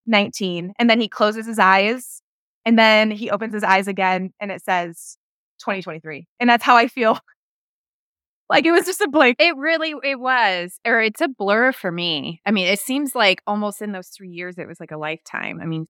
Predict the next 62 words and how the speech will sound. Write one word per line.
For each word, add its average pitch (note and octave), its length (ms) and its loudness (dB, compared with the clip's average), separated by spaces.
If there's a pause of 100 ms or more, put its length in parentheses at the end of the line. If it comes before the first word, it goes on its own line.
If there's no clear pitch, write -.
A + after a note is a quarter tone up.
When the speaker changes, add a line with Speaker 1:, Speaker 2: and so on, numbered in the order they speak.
Speaker 2:
so - 140 -2
much C#4 280 0
changed, G#3 480 -2
but G#3 140 -6
also G3 240 -4
so G3+ 260 -6
much E3+ 380 -4
was F3+ 200 -12
frozen G3+ 380 -4
in C4+ 140 -6
time C#4 400 -6
too. C#4 320 -6
I F3 160 2
don't D3+ 100 -4
know. D#3+ 260 -10
It G3 140 -6
was F3+ 140 -8
just, - 240 -16 (400)
time A3 460 4
was F#3 200 -6
just E3+ 220 -12
very D#3 240 -8
weird. C#3+ 480 -8
And F3 120 0
I F3+ 80 2
feel G#3 200 -2
like A3+ 120 0
my A#3+ 160 -2
memory E3+ 520 -4
has F#3 200 -8
just - 280 -16
been D#3 420 -8 (180)
trying E3 300 -4
to D#3+ 60 -8
recover D#3 500 -6
ever F#3 220 -4
<laughs> - 360 -8
since, C4 300 2
'cause - 320 -8 (320)
just C#4 200 -8
such D#4+ 180 -2
a C#4+ 40 0
brain A3+ 380 0
fog F#3+ 320 0
during F3 280 -8
that E3+ 180 -10
period. E3+ 520 -6
And G#3+ 140 0
then G3+ 140 2
right A3 180 8
before A3+ 320 2
it F#3+ 100 0
hit, G3 220 0
well, G3 80 2
I F#3+ 80 2
got G#3 160 0
to F#3+ 80 -12
see C4 320 -6
you G#3+ 240 -2
in F3+ 160 -4
real F3 240 -4
life G3 400 2